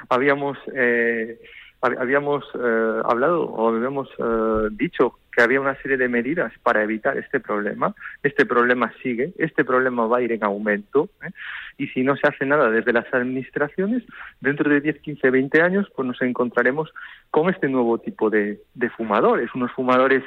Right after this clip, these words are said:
eh, pues que, eh, duales, que consumen, eh, pues, eh, cigarrillo electrónico, tabaco calentado, eh, tabaco manufacturado, es decir,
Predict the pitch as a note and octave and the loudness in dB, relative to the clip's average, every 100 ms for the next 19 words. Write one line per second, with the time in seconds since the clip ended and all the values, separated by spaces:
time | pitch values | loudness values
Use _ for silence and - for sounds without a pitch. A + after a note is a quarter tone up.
0 | - - - - - - A2+ A2+ A#2 A2+ | -8 -20 -20 -20 -20 -6 0 2 2 0
1 | A2+ B2+ - B2 A#2 - A#2 G#2+ G#2 G#2 | -4 -8 -8 -8 -10 -8 -2 0 0 2
2 | B2 E3 F#3+ G#3 - - _ _ - B2+ | 2 4 2 0 -8 -20 _ _ -2 0
3 | A#2+ A2+ - D3+ B2+ A#2 - - _ - | 0 -4 -4 -4 -2 -2 -8 -20 _ -2
4 | A2 A#2 A2 - - - G#2+ G#2 G#2 G#2 | 0 0 -6 -6 -20 -6 -2 0 0 0
5 | G2+ - A2 A2 A2 G#2+ - D3+ D#3 D3+ | -2 2 2 2 0 -2 0 0 0 0
6 | D#3 D#3 A#2 - A#2+ - G#2 G#2+ - C#3+ | -2 0 0 0 0 0 0 0 2 2
7 | C3+ C#3+ C3+ - - - _ - A#2+ A2 | 2 -2 -6 -16 -20 -20 _ -8 -2 -2
8 | A2 A2 _ - A2 A#2 A2+ A2+ A2 A2 | -2 -6 _ -14 -4 -4 -4 -6 -8 -10
9 | - G#2+ A2+ C#3+ C#3 A#2+ - | -14 -10 -2 0 0 -2 -8